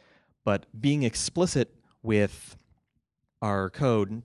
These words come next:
explicit with our dependencies, explicit with what we're passing back, makes that a lot easier both for the system and for us as developers. Some tools to support that.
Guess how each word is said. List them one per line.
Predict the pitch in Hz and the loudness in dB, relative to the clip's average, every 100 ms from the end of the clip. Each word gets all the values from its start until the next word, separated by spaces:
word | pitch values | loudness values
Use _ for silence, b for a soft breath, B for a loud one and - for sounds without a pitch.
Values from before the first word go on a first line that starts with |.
| - | -10
explicit | 110 - - 123 123 | -8 -6 -2 -2 -4
with | 101 | -6
our | 101 | -6
dependencies, | 104 110 101 - 101 95 | -6 -6 -8 -8 -10 -10
explicit | 95 - 127 - - | -12 -12 -10 -10 -12
with | - | -12
what | 107 - | -10 -10
we're | |
passing | - 101 - 95 | -8 -8 -8 -8
back, | 95 92 87 - b b b b _ | -2 -2 -4 -10 b b b b _
makes | 123 127 - | -4 -4 -4
that | 117 | -6
a | |
lot | 110 117 120 | -4 -4 -4
easier | 123 120 113 90 87 _ | -4 -2 -2 -4 -6 _
both | 98 90 - - _ _ _ | -4 -4 -10 -20 _ _ _
for | - 95 92 | -6 -6 -4
the | |
system | 95 151 - 131 117 B _ | -4 -6 -2 -4 -4 B _
and | 120 | -6
for | 117 - | -4 -2
us | 101 - | -2 -2
as | 95 | -8
developers. | 90 92 85 - - - - _ _ _ _ _ _ _ _ _ _ _ _ - | -4 -2 -2 -4 -12 -14 -16 _ _ _ _ _ _ _ _ _ _ _ _ -4
Some | 123 | 0
tools | - 127 | 2 2
to | - | 0
support | - 117 127 131 | -4 2 2 4
that. | 156 165 - | 2 0 -2